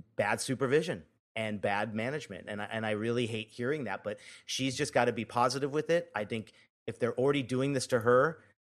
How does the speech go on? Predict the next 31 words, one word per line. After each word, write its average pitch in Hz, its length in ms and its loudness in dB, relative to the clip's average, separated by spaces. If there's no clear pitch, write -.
then 120 440 4
even 131 240 2
if 127 80 0
she 135 100 -4
went 123 200 -2
tactfully 120 540 0
and 110 120 -4
kind 117 220 -2
of 104 200 -2
explained 113 440 -4
it 117 80 -4
well, 113 220 0
they 117 100 2
could 117 320 -4
probably 113 360 2
still 113 260 -4
say, 107 320 -2
you 117 120 -6
know, 98 80 -6
"Deal 117 260 2
with 143 140 0
it." 202 200 -2
But 117 100 0
she's 139 200 -2
just 131 120 -4
gotta 123 160 4
be 117 100 -2
careful 117 320 0
that 107 140 -4
they 110 140 -2
don't, 104 420 -4